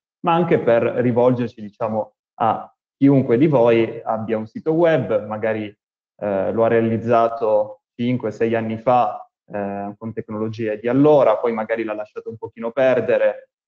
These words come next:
ha perso un po' i contatti col webmaster, non ha più aggiornato, eh, i plugin, eh, non ha più affrontato il discorso delle misure di sicurezza e adesso appunto magari vuole, eh, approfondire questo,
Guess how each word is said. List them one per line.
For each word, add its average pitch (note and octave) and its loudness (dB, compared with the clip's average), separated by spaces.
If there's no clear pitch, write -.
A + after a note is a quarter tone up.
ha G2 0
perso A2 -2
un G#2+ -2
po' A2+ 0
i A2 -2
contatti A2 -4
col A2 -6
webmaster, A#2 0
non A2 -6
ha G#2+ -6
più A#2 -2
aggiornato, A2 -4
eh, G2 -4
i F#2+ -2
plugin, A2 2
eh, G2+ -6
non G2+ -6
ha G#2 -10
più G#2+ -4
affrontato G#2+ -4
il G#2 -6
discorso G#2+ -6
delle G#2+ -4
misure G#2+ -2
di G#2+ -4
sicurezza C3 0
e - -2
adesso G#2 0
appunto G#2 -2
magari A2+ 2
vuole, G#2 2
eh, G2+ -2
approfondire A#2 0
questo, G#2 -2